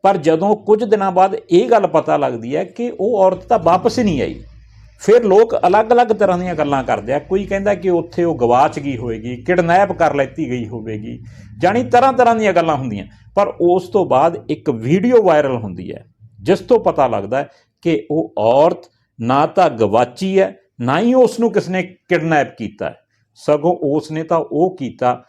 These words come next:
ਜਿਸ ਬਾਰੇ ਕਿਸੇ ਨੇ ਸੋਚਿਆ ਵੀ ਨਹੀਂ ਹੁੰਦਾ। ਸਾਰੇ ਦੋਸਤਾਂ ਨੂੰ ਸਤਿ ਸ਼੍ਰੀ ਅਕਾਲ, ਆਦਾਬ, ਨਮਸਕਾਰ। ਮੈਂ ਤੁਹਾਡਾ ਆਪਣਾ ਬਾਵਾ ਵਿੱਕੀ। ਵੀਡੀਓ ਨੂੰ ਲਾਈਕ ਕਰ ਲਓ, ਜਿਹੜੇ ਦੋਸਤ ਪਹਿਲੀ ਵਾਰ ਚੈਨਲ ਤੇ ਆ, ਚੈਨਲ ਨੂੰ ਸਬਸਕ੍ਰਾਈਬ ਕਰ ਲਓ।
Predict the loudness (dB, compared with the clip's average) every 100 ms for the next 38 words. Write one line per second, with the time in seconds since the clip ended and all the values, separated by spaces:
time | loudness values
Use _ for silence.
0 | _ _ -6 -6 -2 0 0 -4 -8 -10
1 | -8 -8 -8 -6 -6 -6 -6 -6 -6 -8
2 | -6 0 0 -2 -8 -20 -20 _ _ _
3 | _ _ _ -4 2 4 4 4 2 2
4 | 0 -2 0 4 6 6 4 2 0 2
5 | 4 4 4 4 2 -2 -4 -6 -10 -10
6 | -12 -16 _ -4 0 2 2 2 0 0
7 | -4 -2 -2 -4 -8 -12 -12 -8 -6 -6
8 | -2 -2 0 -2 -2 -2 -4 -4 -6 -6
9 | -2 0 2 2 2 0 -6 -4 -8 -6
10 | -6 -6 -12 -4 -2 -2 -6 -14 -14 -18
11 | -20 -20